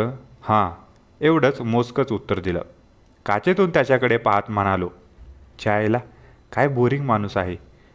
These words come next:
आणि किशोर कुमार साहेबांचा आवाज वाढवून शांतपणे रिक्षा चालवू लागलो. काही वेळाने माझ्या लक्षात आले की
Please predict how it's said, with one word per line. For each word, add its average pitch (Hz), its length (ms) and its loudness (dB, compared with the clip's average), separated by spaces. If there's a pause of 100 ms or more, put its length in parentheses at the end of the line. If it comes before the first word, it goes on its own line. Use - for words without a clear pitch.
(100)
आणि 147 160 -2
किशोर 143 400 0
कुमार 123 420 0 (140)
साहेबांचा 104 500 0
आवाज 98 340 2
वाढवून 104 480 -2 (100)
शांतपणे 117 580 -2
रिक्षा 95 280 -4
चालवू 95 380 -2
लागलो. 90 300 -2 (580)
काही 92 180 0
वेळाने 98 440 0 (460)
माझ्या 110 300 4
लक्षात 143 320 0
आले 143 280 2 (400)
की 185 80 -8